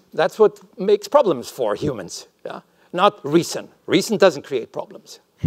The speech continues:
Um, technology is much more user-centered than ever before, but for the wrong purpose,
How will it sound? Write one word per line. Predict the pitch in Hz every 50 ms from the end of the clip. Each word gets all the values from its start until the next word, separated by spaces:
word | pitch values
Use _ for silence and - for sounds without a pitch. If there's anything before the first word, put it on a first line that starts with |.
| - - - - - _ _ _ _ - - _ _ _ _ _ _ _ _ _ _
Um, | - 139 135 131 127 123 117 101 _ _ _
technology | - 151 151 - - 208 294 294 170 131 110 127 147 233 - - _ _ _ _ _ _ _ _ _ _ _ _ _ _ _ _
is | - 175 165 160 156 143 120 - - -
much | - 160 214 277 - - - 165
more | 156 143 139 127 131 139 131 - _ _ _ _ _ -
user-centered | 120 123 185 214 220 175 170 160 143 - - - 214 202 208 208 - - 160 117 98 - - _
than | - 139 170 175
ever | 180 202 196 160
before, | 165 170 - - 226 226 269 311 - _ _ _ _ _ _ _ _ _ _ _ _ _ _ -
but | - - -
for | - 160 123
the | 131 131
wrong | 139 147 160 156
purpose, | - 143 151 165 - - 107 107 - - -